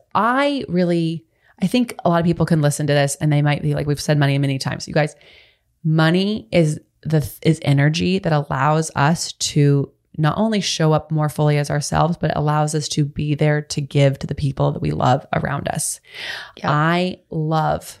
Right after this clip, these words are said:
Speaker 1: when I can hire someone whose strength is a
Speaker 2: Mm-hmm.
Speaker 1: weakness of mine. And I love when that, their, when I get to pay them and that strength they have allows them to
Speaker 2: Mm.
Speaker 1: support their family. Like, I believe so fully in that.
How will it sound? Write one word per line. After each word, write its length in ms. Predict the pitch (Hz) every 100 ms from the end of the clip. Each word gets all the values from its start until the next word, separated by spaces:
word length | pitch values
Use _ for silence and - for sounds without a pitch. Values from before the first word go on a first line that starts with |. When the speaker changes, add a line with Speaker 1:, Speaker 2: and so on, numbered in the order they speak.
| _
Speaker 1:
when 180 | 160 160
I 140 | 143
can 160 | 143 156
hire 400 | 135 - 143 151
someone 340 | - 151 147 147
whose 220 | 147 147
strength 280 | 160 151 156
is 60 | 156
a 40 |
Speaker 2:
Mm-hmm. 60 | 147
Speaker 1:
weakness 340 | 139 147 139
of 100 | 160
mine. 400 | 170 170 175 185
And 120 | - 156
I 80 |
love 540 | 156 147 147 151 160 170
when 160 | 156
that, 260 | 156 151 - _ -
their, 300 | 156 156 151
when 180 | 151 160
I 100 | 147
get 120 | 156 -
to 60 |
pay 200 | 151 147
them 280 | 151 151 151 - - _
and 160 | 151 151
that 240 | 143 -
strength 300 | - 165 160
they 120 | 156
have 260 | 151 143 143
allows 280 | 147 160 143
them 80 | 147
to 40 |
Speaker 2:
Mm. 60 | 170
Speaker 1:
support 320 | 151 143 -
their 200 | 147 151
family. 460 | 147 - 160 160 - - -
Like, 120 | 165 156
I 100 | 151
believe 680 | 151 147 147 156 156 156
so 320 | - - 151 147
fully 400 | - 147 147 151
in 260 | - 143
that. 320 | 151 160 170